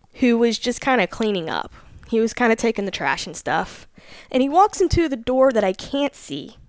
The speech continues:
And the girls in front of me that were the techs watching me,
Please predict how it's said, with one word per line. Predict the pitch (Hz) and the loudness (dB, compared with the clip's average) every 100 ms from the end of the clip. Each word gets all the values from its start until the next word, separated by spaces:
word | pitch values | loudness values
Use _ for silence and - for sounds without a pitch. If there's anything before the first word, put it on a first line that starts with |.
| _ _ _ - _ _ _ _ _ _ | _ _ _ -20 _ _ _ _ _ _
And | 220 233 | 4 6
the | 220 | 4
girls | 214 285 381 359 | 6 6 6 4
in | 277 | 0
front | - 254 247 | 2 2 4
of | 220 | 4
me | 185 170 175 - - - | 0 -4 -8 -12 -20 0
that | 214 196 | 2 4
were | 185 | 2
the | |
techs | 170 - 233 - | 0 0 0 0
watching | 180 185 214 294 | 0 0 0 -2
me, | 294 302 294 - | -2 -2 -4 -10